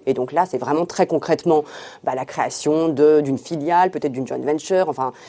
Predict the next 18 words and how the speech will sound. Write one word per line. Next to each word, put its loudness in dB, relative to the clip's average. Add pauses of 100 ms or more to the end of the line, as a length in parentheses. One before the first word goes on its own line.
donc -4
c'est 2
vraiment, 4
on, -4
on -2
met 4
les 4
mains 4
dans 4
le -2
cambouis, 2
on 0
les 0
aide 6
opérationnellement -2
à -8
faire -8
ça. -2